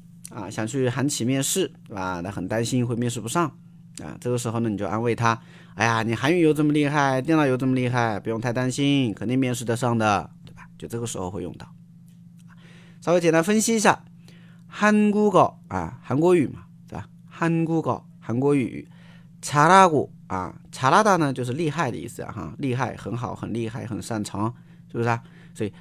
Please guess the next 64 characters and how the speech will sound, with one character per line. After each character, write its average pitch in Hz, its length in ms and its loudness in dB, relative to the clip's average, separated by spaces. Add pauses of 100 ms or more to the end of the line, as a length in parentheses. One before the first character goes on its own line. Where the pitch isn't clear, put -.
한 165 300 0
국 165 160 -2
어 147 180 0
도 196 240 2
잘 - 240 -4
하 113 160 2
다， 101 160 -6 (280)
啊， - 220 -14
한 156 320 -2
국 156 140 -2
어 143 160 0
도 185 240 2
잘 139 220 -4
하 120 120 2
고， 113 200 -2 (260)
就 113 100 -8
是 104 60 -2
你 104 80 -2
韩 123 240 0
语 175 160 2
也 131 340 2 (200)
厉 104 140 -4
害。 101 280 -2 (480)
啊， - 80 -20 (220)
那 110 100 -6
同 110 160 -2
样 131 160 2
的， 120 180 0 (280)
컴 131 300 0
퓨 143 260 -2
터 123 240 0
도 196 380 6
잘 120 260 -4
하 113 160 0
다， 104 180 -2 (160)
就 - 100 -12
是 92 140 -8 (100)
电 143 180 0
脑 110 220 0
也 143 320 -2
厉 98 160 -6
害 95 300 -10
呀， - 100 -18 (160)
도 143 280 0
表 98 140 -12
示 107 140 -8
也 110 220 -6
的 87 100 -10
意 104 80 -4
思 110 120 -10
嘛， 113 100 -14 (160)
对 113 100 -10
不 127 60 0
对？ 127 40 2 (540)
啊， - 60 -16 (200)
所 - 140 -8
以 - 40 -8
한 220 300 0
국 233 140 2
어 214 140 4
도 196 140 0
잘 139 200 -4
하 123 160 -2
고 117 320 -4